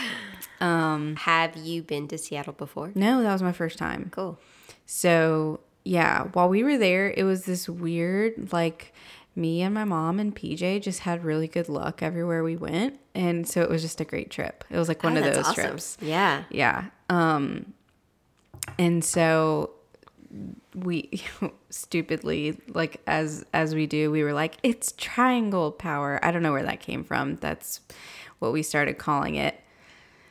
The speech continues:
Speaker 1: Um, and so, 'cause it was like, we would go to, like, they have this big Ferris wheel thing. And so we're like, "Oh, okay, let's go ride the Great Wheel."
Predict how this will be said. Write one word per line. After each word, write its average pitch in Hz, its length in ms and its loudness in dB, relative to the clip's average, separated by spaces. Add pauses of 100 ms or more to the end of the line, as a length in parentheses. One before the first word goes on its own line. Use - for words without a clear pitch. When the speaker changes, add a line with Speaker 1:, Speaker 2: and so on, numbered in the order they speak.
(240)
Speaker 1:
Um, 151 600 2 (540)
and 170 240 4
so, 185 580 6
'cause 220 160 8
it 254 100 12
was 262 140 8
like, 240 220 6
we 247 160 4
would 214 220 6
go 240 600 8 (460)
to, 220 480 6
like, 190 160 4
they 202 80 2
have 185 180 4
this 180 160 2
big 170 300 2
Ferris 160 420 2
wheel 170 260 6
thing. 175 720 0 (220)
And 175 240 4
so 170 180 2
we're 165 140 4
like, 165 160 0
"Oh, 220 140 6
okay, 175 220 0
let's 165 220 2
go 220 100 2
ride 202 180 4
the 196 60 -4
Great 165 200 0
Wheel." - 280 -4